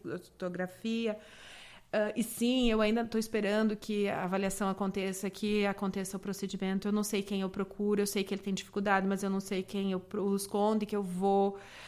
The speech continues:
As escolas muitas vezes me perguntam nesse sentido, assim, Rudimar, tá, mas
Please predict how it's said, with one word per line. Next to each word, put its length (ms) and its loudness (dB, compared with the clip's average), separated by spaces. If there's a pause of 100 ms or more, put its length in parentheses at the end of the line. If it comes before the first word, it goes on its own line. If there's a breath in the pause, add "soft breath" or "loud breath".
(140 loud breath)
As 160 2
escolas 480 4
muitas 320 0
vezes 480 0
me 140 0
perguntam 480 -2
nesse 240 -2
sentido, 480 -4
assim, 200 -6
Rudimar, 380 -4
tá, 180 -2
mas 220 -2